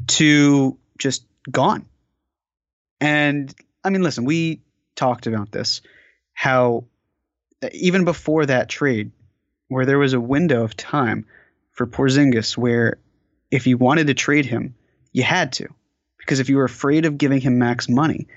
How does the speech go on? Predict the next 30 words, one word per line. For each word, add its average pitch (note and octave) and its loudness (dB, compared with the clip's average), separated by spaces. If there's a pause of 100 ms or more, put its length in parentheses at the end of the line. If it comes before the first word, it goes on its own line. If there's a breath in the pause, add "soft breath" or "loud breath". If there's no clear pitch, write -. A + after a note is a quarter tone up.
(520 soft breath)
then B2 2 (160)
you B2+ -2
wouldn't C#3 4
have C3 4
been B2+ 2
able B2 2
to A2+ -8
do E3+ 4
that A#2+ 2
until A#2 -2
December B2+ -2
fifteenth B2 -4
of A2+ -12
the B2 -8
following A#2 0
year. D#3 2 (480 loud breath)
And D#3 2
then G3 2
you're F3+ 2
trading D#3+ -2
a C3+ -2
player D3 0 (500)
on C3 0
a B2 -2
max B2+ -2
contract B2+ -4
who's C3 -4
not A#2 -4
very A2+ -2
healthy. - -8